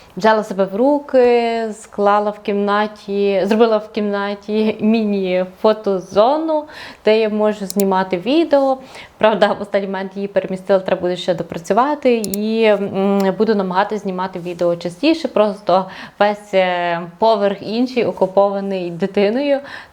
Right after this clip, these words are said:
То вона там спить, там вона бавиться, там не можна шуміти і ще щось. Тому якось <laughs> ніяк не могла скласти докупи думки, як це все організувати, але сподіваюсь, в мене вийде. Е, я тут підготувала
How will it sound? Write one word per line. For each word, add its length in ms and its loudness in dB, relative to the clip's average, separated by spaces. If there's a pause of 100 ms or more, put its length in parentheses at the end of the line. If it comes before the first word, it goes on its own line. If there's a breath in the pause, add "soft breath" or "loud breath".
То 100 4
вона 200 -2
там 160 -6
спить, 380 0
там 100 -2
вона 200 -6
бавиться, 460 -4
там 140 -2
не 60 -2
можна 260 -4
шуміти 400 -2
і 40 -6
ще 180 2
щось. 140 -16 (120)
Тому 260 -2 (420 loud breath)
якось 320 2
<laughs> 260 4
ніяк 500 0 (460 loud breath)
не 100 4
могла 500 2
скласти 1080 0 (680)
докупи 380 0
думки, 300 0
як 260 -2
це 80 -20
все 140 -2
організувати, 680 -2
але 300 -4 (840 loud breath)
сподіваюсь, 580 2
в 40 -4
мене 200 -2
вийде. 400 0 (540 loud breath)
Е, 180 4
я 180 2
тут 180 -8
підготувала 720 -2